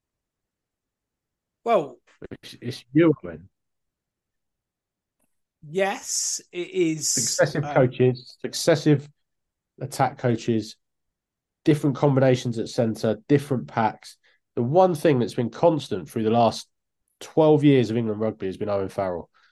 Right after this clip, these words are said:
Speaker 2: We've not been good enough to win anything.
Speaker 1: No, but we
Speaker 2: The
Speaker 1: had
Speaker 2: odd Six Nations here
Speaker 1: Yeah,
Speaker 2: and there,
Speaker 1: okay.
Speaker 2: but in fairness,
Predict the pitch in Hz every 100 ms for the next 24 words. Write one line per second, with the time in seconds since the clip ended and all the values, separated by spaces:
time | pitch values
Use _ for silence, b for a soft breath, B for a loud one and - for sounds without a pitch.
0 | _ _ - 95 131 156 156 151 143 131
1 | 95 95 110 - _ _ _ - 101 107
2 | 104 98 92 - 87 _ _ _ _ _
3 | _ _ _ _ _ - 156 143 160 196
4 | 190 214 240 147 - 147 147 147 - -
5 | 147 139 175 175 156 135 110 104 - -
6 | _ _ _ - 143 185 143 131 127